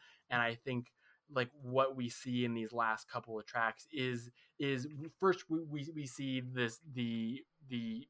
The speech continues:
the true look into his psyche that is redacted on the moon, that is this fractured, ins-, insanely disoriented thing, and then we get this external id of the first half of this album, and now we get all of it kind of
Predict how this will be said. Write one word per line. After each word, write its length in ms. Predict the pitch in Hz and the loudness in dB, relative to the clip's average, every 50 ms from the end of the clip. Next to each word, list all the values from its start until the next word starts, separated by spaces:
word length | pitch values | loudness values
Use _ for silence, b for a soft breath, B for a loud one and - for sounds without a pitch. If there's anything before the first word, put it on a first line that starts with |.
| _ _ 127 | _ _ -8
the 140 | 120 113 113 - | -8 -6 -6 -6
true 440 | - - 170 170 165 165 160 147 | 0 4 6 8 8 8 8 6
look 300 | 135 131 147 147 147 - | 6 6 6 6 6 4
into 320 | 156 147 139 127 120 135 127 | 0 0 0 -2 -2 -2 0
his 160 | 123 120 - | 0 -2 -2
psyche 420 | - 120 120 120 120 - 127 120 117 | -2 -2 -2 -2 -4 -4 -4 -2 -2
that 140 | 120 117 117 | 0 0 0
is 140 | 113 110 | 0 -2
redacted 560 | 110 113 113 117 113 110 107 - - 123 120 117 | -2 -2 0 2 2 0 0 -2 -4 -2 0 2
on 140 | 110 110 | 2 2
the 60 | 110 110 | 0 0
moon, 360 | 110 110 110 110 110 110 110 | 0 0 0 0 0 0 0
that 160 | 110 107 110 | 0 0 0
is 160 | 110 110 107 110 | 0 -2 -2 -2
this 260 | 113 107 - - - b b b b b b b _ | -2 -2 -2 -4 -10 b b b b b b b _
fractured, 880 | - - - 151 135 135 131 - - - 131 123 120 117 117 117 120 143 - 147 | -6 4 8 10 10 10 10 8 2 -2 0 2 2 4 2 2 -2 -4 -6 -2
ins-, 320 | 127 123 120 - - - - - 165 160 160 156 151 | -2 -2 -2 -2 -6 -10 -12 -16 -16 -12 -8 -4 -4
insanely 500 | 135 123 123 - 127 127 123 120 117 113 | -4 -4 -2 -2 -2 0 2 0 0 0
disoriented 760 | 113 120 120 - 131 127 123 123 123 117 113 110 - 117 110 - - | -4 -6 -6 -4 -2 0 2 2 2 0 0 -2 -4 -8 -10 -6 -4
thing, 320 | 120 113 113 110 110 117 131 131 | -2 0 0 0 -2 -4 -4 -4
and 100 | 120 117 | -4 -2
then 200 | 117 117 117 120 | -2 0 0 0
we 140 | 120 113 110 | -2 -2 -2
get 280 | - 117 123 127 - | -2 -2 -2 -2 -2
this 300 | - 117 110 - - b b b b b b b - | -2 -2 -2 -4 -6 b b b b b b b 2
external 760 | 156 151 - - - - - - 156 156 151 143 135 127 131 - - - | 2 2 2 0 -4 -2 0 2 2 4 4 4 2 0 0 -2 -4 -4
id 380 | 143 139 131 131 127 123 120 127 | -2 0 0 2 2 0 0 -2
of 160 | 120 117 117 | -4 -2 -4
the 120 | 120 110 | -6 -6
first 280 | - - 131 123 123 - | -4 -2 -2 -2 -2 -2
half 280 | - 117 113 110 - 123 | 0 0 0 0 0 -4
of 100 | 113 117 | -6 -4
this 160 | 117 110 113 | -4 -4 -4
album, 460 | 127 123 120 113 110 117 113 110 110 | 0 2 2 2 2 2 0 -2 -2
and 120 | 113 113 120 | -2 0 4
now 280 | 127 135 139 139 135 | 6 8 8 8 8
we 180 | 131 131 127 123 | 6 2 0 0
get 160 | 123 123 127 | 0 0 -2
all 300 | 127 127 123 120 120 120 | 0 -2 -2 0 0 0
of 80 | 117 123 | 0 -2
it 100 | 123 123 - | -4 -6 -6
kind 220 | 127 117 113 113 113 | -4 -4 -2 0 -2
of 100 | 110 | -2